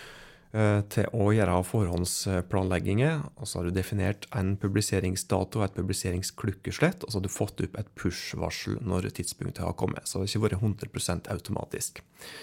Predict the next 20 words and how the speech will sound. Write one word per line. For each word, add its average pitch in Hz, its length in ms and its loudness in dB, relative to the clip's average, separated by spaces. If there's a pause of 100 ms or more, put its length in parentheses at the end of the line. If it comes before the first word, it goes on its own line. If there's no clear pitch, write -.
(340)
Men 127 100 8
nå 170 200 6 (440)
blir 92 360 0
det - 160 4 (200)
mulighet 104 640 0
til - 120 -4
å 107 100 0
gjøre 104 240 0
dette 107 120 -8
her - 140 -2 (200)
hundre 98 340 2
prosent - 540 -2 (200)
automatisk 110 760 0 (340)
gjennom 98 460 2
Facebook - 540 -2
slash - 640 -2 (100)
Instagram 95 640 -2 (360)
sitt - 320 -2 (140)
eget 98 420 -2
verktøy. 156 560 -2